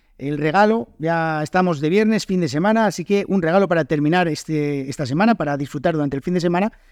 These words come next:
y es que, eh, como tengo que deciros que este episodio está patrocinado por Nextory. Nextory es un servicio de suscripción de libros electrónicos, de audiolibros y de revistas, con el que podéis escuchar y leer libros de manera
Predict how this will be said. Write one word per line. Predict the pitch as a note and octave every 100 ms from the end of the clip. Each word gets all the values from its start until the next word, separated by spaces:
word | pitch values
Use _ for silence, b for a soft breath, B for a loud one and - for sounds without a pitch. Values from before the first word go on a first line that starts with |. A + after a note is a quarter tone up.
| b b
y | F#3
es | A#3+ -
que, | - G#3 A#3 A3 D3+ D3+
eh, |
como | B2 E3 E3 D3+ D3 C3 B2+ C3+
tengo | F#3+ G3+
que |
deciros | F#3+ E3 G#3+
que | G3
este | F3 F3
episodio | D#3 D3 G3 G3
está | F3+
patrocinado | D#3+ D3+ C#3 F3 D#3+
por | D3+
Nextory. | C#3+ B2 - G3 G#3 - _ _ _
Nextory | - F3 - A3 A#3
es | A3+
un | A3 G#3+
servicio | F#3+ F#3 E3+ G#3 F#3
de | D#3 E3
suscripción | D#3+ - - F#3
de | F3
libros | F3 E3
electrónicos, | D3 C3+ F#3+ G#3 - G#3+ E3
de |
audiolibros | C#3+ C#3 F3+ G#3 G3 -
y | C#3+
de | B2+
revistas, | G3 G3+ - G3+ - _ _ _
con | - A3+
el |
que | A#3
podéis | G3 G3+ F#3
escuchar | F#3+ D#3+ E3+ F3
y |
leer | D#3+ D#3
libros | D#3+ D#3+ D3
de | C3
manera | C3+ D3 D#3